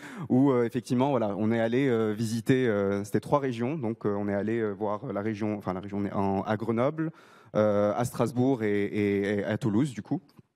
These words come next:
Et, euh, c'est vrai qu'au début, avant le tour de, le, le mini Tour de France, euh, Toulouse, c'était pas forcément la région où on pensait aller au début. Euh, on, pour être tout à fait honnête, on pensait aller <laughs> en région Grand Est,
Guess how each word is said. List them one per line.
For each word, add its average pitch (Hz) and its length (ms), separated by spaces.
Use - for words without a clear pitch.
Et, 123 180
euh, 117 220
c'est - 140
vrai 170 160
qu'au 160 100
début, 139 320
avant 120 220
le 156 80
tour 135 140
de, 120 60
le, 110 200
le 104 100
mini 123 260
Tour 120 160
de 113 100
France, - 520
euh, 110 300
Toulouse, 170 400
c'était 139 320
pas 214 100
forcément 185 560
la 160 100
région 147 460
où 139 60
on 143 60
pensait 175 460
aller 131 280
au 120 100
début. 107 360
Euh, 107 640
on, 110 680
pour 120 200
être 127 140
tout 143 60
à - 20
fait 143 120
honnête, 151 240
on 135 40
pensait 131 320
aller 135 260
<laughs> - 40
en - 80
région 147 360
Grand 127 280
Est, - 340